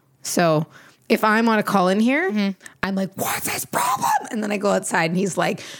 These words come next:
Speaker 1: "Doo, doo, doo," living in bliss in his noise canceling
Speaker 2: Maybe
Speaker 1: headphones.
Speaker 2: you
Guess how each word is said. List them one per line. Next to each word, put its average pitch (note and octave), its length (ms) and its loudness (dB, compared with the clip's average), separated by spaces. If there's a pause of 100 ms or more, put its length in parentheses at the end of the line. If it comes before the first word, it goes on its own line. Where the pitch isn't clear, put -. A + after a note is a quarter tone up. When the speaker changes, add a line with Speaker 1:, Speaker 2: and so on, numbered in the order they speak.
(140)
Speaker 1:
"Doo, - 100 0 (200)
doo, C5+ 140 4 (140)
doo," - 100 2
living A#3+ 220 4
in B3 120 2
bliss A3 480 0 (200)
in B3 100 2
his A3+ 160 4
noise A#3 260 2
canceling D4 480 -2
Speaker 2:
Maybe C#4+ 360 0
Speaker 1:
headphones. E4+ 100 2
Speaker 2:
you C#4 60 0